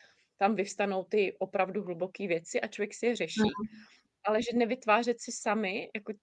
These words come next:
Speaker 1: tímhle s tím způsobem nějaký překážky, ale opravdu si říct: "Ne, nic tam není, jsem tam jenom já a já si to tvořím." A, a to je přesně takový ten rozdíl, jako, nevinit nějaký, jako, bloky,
Speaker 2: No,
Speaker 1: ale
Speaker 2: no,
Speaker 1: říct
Speaker 2: no.
Speaker 1: si: "Ne, já jsem prostě ta, kdo si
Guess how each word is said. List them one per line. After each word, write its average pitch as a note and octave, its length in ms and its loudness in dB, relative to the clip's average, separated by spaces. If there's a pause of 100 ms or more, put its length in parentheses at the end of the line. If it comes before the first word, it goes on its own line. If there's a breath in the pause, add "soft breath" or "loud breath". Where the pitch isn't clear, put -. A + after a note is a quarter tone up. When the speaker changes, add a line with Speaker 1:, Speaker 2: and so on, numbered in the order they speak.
(160)
Speaker 1:
tímhle A3+ 300 0
s - 100 -18
tím A#3 120 -2
způsobem F#3+ 720 -6 (600)
nějaký A3 200 -4
překážky, - 600 -6
ale G3+ 140 0
opravdu G#3 200 -2
si G#3+ 100 -8
říct: G#3 200 -8
"Ne, G3 240 0 (440)
nic G#3 160 -6
tam A#3+ 200 4
není, G#3 360 0 (240)
jsem G3+ 140 -6
tam F#3+ 120 -6
jenom F#3+ 200 -4
já F3+ 180 -2
a F#3+ 120 -6
já F#3 140 -2
si - 140 -14
to G3+ 60 -10
tvořím." F3+ 520 -12 (1000 soft breath)
A, G3 120 -2
a G3+ 140 -6
to G3+ 80 -2
je G#3 40 4
přesně G3+ 260 -10
takový F#3+ 200 -4
ten F#3+ 160 -6
rozdíl, F3 260 -4
jako, E3 160 -6
nevinit G3 460 -2
nějaký, F#3 500 -2
jako, E3+ 240 -2
bloky, E3+ 640 -6 (520 soft breath)
Speaker 2:
No, A3+ 120 8
Speaker 1:
ale F#3+ 140 10
Speaker 2:
no, - 0 -
Speaker 1:
říct F#3 140 6
Speaker 2:
no. F3 80 0
Speaker 1:
si: F#3 100 -4
"Ne, E3+ 220 -4 (560)
já F#3+ 220 0
jsem - 220 -2
prostě G3+ 380 -4
ta, F#3+ 140 2
kdo F3+ 180 -4
si - 120 -12